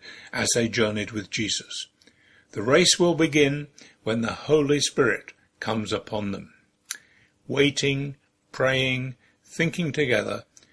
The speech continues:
are still vital parts of the Christian life. We already have the Holy Spirit. It's time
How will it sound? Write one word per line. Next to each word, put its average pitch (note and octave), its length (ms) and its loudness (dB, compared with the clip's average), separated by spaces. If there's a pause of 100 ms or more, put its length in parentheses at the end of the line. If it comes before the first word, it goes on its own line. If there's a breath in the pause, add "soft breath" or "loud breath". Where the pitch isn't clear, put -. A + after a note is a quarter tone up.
(240)
are B2+ 120 0
still F3+ 320 4
vital C3 520 0
parts - 460 -8
of A#2 80 -14
the - 60 -18
Christian - 440 -6
life. - 420 -14 (680)
We A#2+ 120 0
already A#2+ 400 4
have E3 320 2
the D3 120 4
Holy F2 320 -2
Spirit. - 540 -2 (1400)
It's - 220 -8
time A#2 500 -4